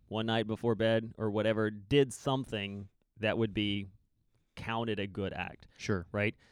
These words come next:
Speaker 1: So the, the point is not to call this an absolute depravity, but a total depravity, which
Speaker 2: Mm-hmm.
Speaker 1: means every element of creation is in need of the restoring grace of Christ
Speaker 2: Yeah.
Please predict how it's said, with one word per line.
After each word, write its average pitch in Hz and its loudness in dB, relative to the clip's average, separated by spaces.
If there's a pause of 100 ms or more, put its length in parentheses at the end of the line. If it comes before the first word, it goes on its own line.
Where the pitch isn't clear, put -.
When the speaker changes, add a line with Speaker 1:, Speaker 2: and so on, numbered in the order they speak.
(120)
Speaker 1:
So 139 4
the, 135 6
the 131 4
point 156 4
is 120 0
not 120 4
to 120 4
call 120 10
this 110 2 (560)
an 113 -2
absolute 123 2
depravity, 104 -2
but 120 0
a 123 0
total 143 2
depravity, 90 -6 (300)
which 131 2
Speaker 2:
Mm-hmm. 101 0
Speaker 1:
means 127 4 (260)
every 160 6 (260)
element 139 6
of 127 -4
creation 113 0
is 120 -2
in 123 -2
need 117 0 (240)
of 107 -4
the 113 -2
restoring 117 -2
grace 101 -6 (720)
of 98 -16
Christ 92 -4 (100)
Speaker 2:
Yeah. 101 -2